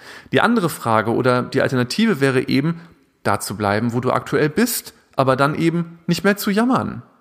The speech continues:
Weil deinen Chef kennst du ja jetzt. Und du weißt, mit was du bei ihm so rechnen kannst.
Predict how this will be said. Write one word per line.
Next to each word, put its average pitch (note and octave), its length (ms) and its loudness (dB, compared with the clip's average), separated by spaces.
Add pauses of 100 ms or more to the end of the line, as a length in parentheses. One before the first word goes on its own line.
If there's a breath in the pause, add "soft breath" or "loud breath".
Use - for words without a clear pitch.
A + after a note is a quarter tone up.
(460 soft breath)
Weil B2+ 320 2
deinen G2+ 280 -2
Chef - 280 -2
kennst A#3+ 280 0
du G3 60 0
ja G#2 100 2
jetzt. - 400 -4 (380 loud breath)
Und D#3+ 180 -2
du D#3+ 100 0
weißt, G#3 380 0 (180 loud breath)
mit B2+ 160 0
was A#2+ 180 -2
du B2 100 -8
bei A#2+ 140 2
ihm A#2 280 0 (140)
so C3 160 -6
rechnen C3 400 -2
kannst. - 500 -10